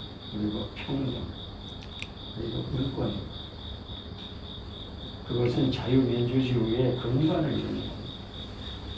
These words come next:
우리 공화당의 이념은 자유민주주의,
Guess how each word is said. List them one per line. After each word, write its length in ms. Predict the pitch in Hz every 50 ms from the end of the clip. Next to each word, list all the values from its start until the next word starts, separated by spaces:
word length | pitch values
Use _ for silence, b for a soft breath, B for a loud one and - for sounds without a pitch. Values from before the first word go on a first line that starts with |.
| - - - - - - - - - - - - - - -
우리 260 | 120 117 113 123 123 120
공화당의 800 | 120 117 117 117 117 113 117 117 113 117 120 117 110 107 - - -
이념은 560 | 120 113 113 113 110 113 123 123 120 107 -
자유민주주의, 1000 | - 101 104 117 120 117 113 113 113 110 110 110 110 107 113 117 123 123 135 -